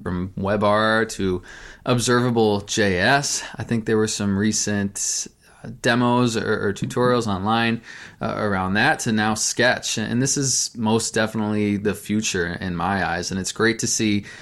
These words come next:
the R Consortium and the Infrastructure Steering Committee recognizing this and directing funding towards this type of effort. I think it's really important. How this actually all works under the hood, Eric, you did a great <laughs> job explaining it, but it's still a little bit over my head.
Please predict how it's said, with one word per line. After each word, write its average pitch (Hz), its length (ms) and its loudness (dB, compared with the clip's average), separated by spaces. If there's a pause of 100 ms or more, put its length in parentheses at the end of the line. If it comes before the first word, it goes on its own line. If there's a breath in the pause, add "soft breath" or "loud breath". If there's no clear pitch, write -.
(320 loud breath)
the 127 140 4
R 127 120 6
Consortium 135 880 2
and 113 440 2
the 123 140 2
Infrastructure 113 640 0
Steering 127 460 2
Committee 104 440 2
recognizing 98 760 0
this 95 280 0
and 98 240 -4
directing 127 400 2
funding 110 640 2
towards 107 540 2
this - 300 0
type 101 360 -2
of 90 100 -2
effort. 98 400 -4
I 95 60 -6
think 101 180 -4
it's - 160 -6
really 98 220 0
important. 98 520 -4 (580 soft breath)
How 147 260 6
this 147 400 2
actually 110 540 2
all 175 200 0
works 180 300 -2
under 143 300 0
the 139 100 2
hood, 147 220 2
Eric, 131 260 0
you 120 80 -2
did 117 100 0
a 110 40 -2
great 120 280 2
<laughs> - 80 0
job 123 220 0
explaining 123 540 0
it, 123 160 0
but 110 100 2
it's - 160 -2
still 170 580 2
a 143 60 2
little 165 300 2
bit 160 180 0
over 147 320 0
my 135 200 0
head. 135 340 0